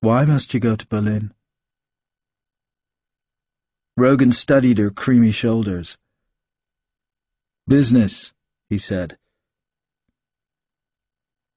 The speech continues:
"I looked in your special envelopes, all seven of them. I wanted to know more about you."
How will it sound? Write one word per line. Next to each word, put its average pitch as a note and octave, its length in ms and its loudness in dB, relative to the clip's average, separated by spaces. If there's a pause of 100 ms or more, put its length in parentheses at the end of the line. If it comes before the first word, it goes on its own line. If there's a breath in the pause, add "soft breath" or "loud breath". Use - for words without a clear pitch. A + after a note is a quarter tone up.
(140)
"I C3 120 2
looked D3 340 2
in B2+ 80 2
your A#2+ 140 2
special A#2+ 440 -2
envelopes, A2 840 -4 (340)
all A#2 180 -2
seven B2 400 -4
of F#2+ 140 -6
them. F#2 240 -14 (1120)
I C#3 40 0
wanted C3 280 2
to A#2 100 -2
know B2 140 4
more A#2+ 200 4
about A#2 440 -4
you." F#2+ 160 -14